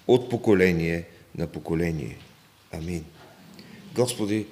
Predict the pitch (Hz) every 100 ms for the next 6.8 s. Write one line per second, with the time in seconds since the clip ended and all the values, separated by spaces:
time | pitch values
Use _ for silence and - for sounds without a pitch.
0 | - - - _ - - - - - -
1 | _ _ - - 131 123 113 117 110 101
2 | 98 98 95 92 - - - - 101 101
3 | 90 120 117 98 110 101 - - 98 104
4 | 107 107 101 101 - - - - - -
5 | - - - - 104 98 110 127 117 110
6 | 90 - 101 110 107 104 98